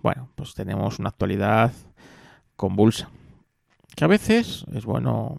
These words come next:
mirar al pasado, ¿no? Compararlo con lo que teníamos al pasado. Eso es lo que hicimos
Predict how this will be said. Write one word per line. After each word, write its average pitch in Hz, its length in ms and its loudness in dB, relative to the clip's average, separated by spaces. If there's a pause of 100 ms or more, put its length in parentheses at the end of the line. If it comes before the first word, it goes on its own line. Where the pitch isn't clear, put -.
mirar 107 260 -4
al 101 100 -4
pasado, 117 380 -4
¿no? 165 160 -8 (100)
Compararlo 104 560 -6
con - 140 -8
lo 101 80 -2
que 101 100 -6
teníamos 98 320 -6
al 98 60 -8
pasado. - 400 -12 (140)
Eso 165 280 6
es 170 80 2
lo 139 120 2
que 104 120 -4
hicimos 131 680 2